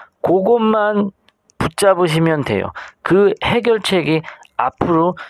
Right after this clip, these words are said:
여러분을 이끌 것입니다. 굉장히 대의 명분을 원하고 계세요. 이번 주는. "아, 나 이거 어떡하나, 큰일 났다." 가슴이 두근두근 뛰실 거예요. 근데요, 그냥 눈앞에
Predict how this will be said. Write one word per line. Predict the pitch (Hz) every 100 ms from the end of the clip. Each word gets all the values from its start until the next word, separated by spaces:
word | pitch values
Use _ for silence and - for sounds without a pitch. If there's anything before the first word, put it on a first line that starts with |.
| - 110
여러분을 | 117 156 185 170 170 147
이끌 | 131 156 214
것입니다. | 165 123 110 - - - - _ _ _ _ - - -
굉장히 | - 143 175 208 202 208 196
대의 | - 131 170 220
명분을 | 202 131 151 165 160 180 160
원하고 | 113 135 160 156 151
계세요. | - 110 113 120 95
이번 | 123 123 147
주는. | - 113 104 - - - - - _ _ _ _ -
"아, | - 131 143 139
나 | 123 165
이거 | 175
어떡하나, | 139 - - 190 143
큰일 | - 254
났다." | 247 - 117 104 -
가슴이 | - 139 185 165 180 185 - -
두근두근 | - 175 226 208 202 190
뛰실 | 240 233 240
거예요. | 151 131 110 101 - -
근데요, | 127 123 135 160 160 _ - - -
그냥 | 170 170 170 190 160 _ -
눈앞에 | 135 196 214 214 - 190